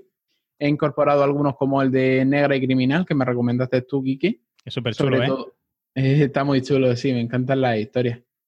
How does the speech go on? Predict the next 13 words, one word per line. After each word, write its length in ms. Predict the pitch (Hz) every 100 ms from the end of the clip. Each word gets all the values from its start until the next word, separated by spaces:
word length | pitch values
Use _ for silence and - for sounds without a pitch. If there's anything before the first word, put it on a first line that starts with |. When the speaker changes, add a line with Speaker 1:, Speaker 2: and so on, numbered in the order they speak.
| _ _ -
Speaker 1:
Sobre 300 | - 139 139
todo 220 | 147 160
para 200 | 156 151
cuando 240 | 139 135
voy 220 | 131 139 143
en, 440 | 139 139 135 135 131
en 320 | 135 131 131
coche 220 | 143 151
acompañado, 600 | 135 131 139 139 147 143
que 120 | 123
la 120 | 113 110
gente 320 | 127 123 131
no, 600 | 127 127 123 123 120